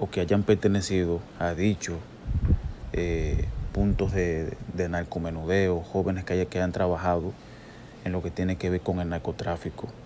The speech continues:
que deciden retirarse. La dea recluta a estos jóvenes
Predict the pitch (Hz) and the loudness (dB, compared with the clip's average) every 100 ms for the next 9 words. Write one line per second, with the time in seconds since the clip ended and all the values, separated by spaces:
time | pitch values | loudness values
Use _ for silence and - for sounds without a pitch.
0 | - - - - - - 101 92 95 101 | -18 -18 -18 -18 -10 0 2 2 2 2
1 | 98 92 92 87 82 80 - - - - | 4 2 0 0 -2 -4 -8 -12 -16 -16
2 | - - - - 90 85 90 107 - 110 | -16 -16 -16 -2 2 4 4 2 2 0
3 | - 104 - 107 110 101 95 98 110 | 4 2 4 4 8 8 6 2 -2